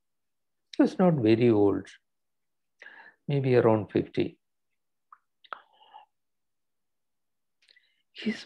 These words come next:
wife went on saying, "You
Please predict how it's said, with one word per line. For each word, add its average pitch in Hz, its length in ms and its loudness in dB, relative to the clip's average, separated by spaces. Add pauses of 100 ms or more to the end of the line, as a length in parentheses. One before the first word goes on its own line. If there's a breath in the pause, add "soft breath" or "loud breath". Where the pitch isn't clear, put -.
wife 139 540 0 (1400)
went 139 200 -2
on 147 200 -4
saying, 110 540 -6 (960 loud breath)
"You 185 480 0